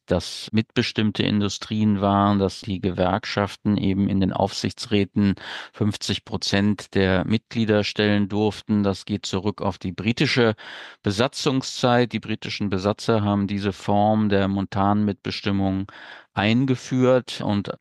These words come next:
das konnte dann auch in der Bundesrepublik von den Adenauer-Regierungen nicht mehr rückgängig gemacht werden.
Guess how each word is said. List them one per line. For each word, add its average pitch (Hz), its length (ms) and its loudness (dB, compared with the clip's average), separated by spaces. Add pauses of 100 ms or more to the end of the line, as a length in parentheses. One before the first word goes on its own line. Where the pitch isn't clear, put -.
(500)
das - 280 -2
konnte 107 300 0
dann 95 220 0
auch 92 200 0
in 104 120 0
der 98 120 2
Bundesrepublik 107 920 -2
von 98 220 0
den 95 200 2
Adenauer-Regierungen 98 1300 0
nicht 95 200 -2
mehr 90 160 0
rückgängig 113 500 0
gemacht 107 440 -2
werden. 127 500 4